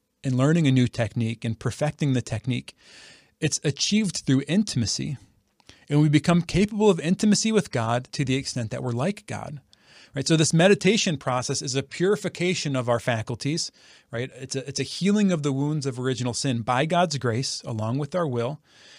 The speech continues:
And it's through this purity of heart that we get to a deeper point of prayer.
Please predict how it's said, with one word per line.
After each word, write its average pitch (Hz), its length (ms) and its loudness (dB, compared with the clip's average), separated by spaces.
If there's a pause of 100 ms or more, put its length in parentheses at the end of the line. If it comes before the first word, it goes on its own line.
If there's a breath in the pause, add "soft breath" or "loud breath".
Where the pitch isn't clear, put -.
(200 loud breath)
And 147 120 2
it's - 160 -2
through 233 280 4
this 208 180 2
purity 185 440 2
of 120 100 2
heart - 420 -2 (440 soft breath)
that 139 160 0
we 131 120 4
get 151 340 -4
to 156 120 2
a 131 80 4
deeper 127 380 -2
point 113 300 0
of - 180 -8
prayer. 131 380 -4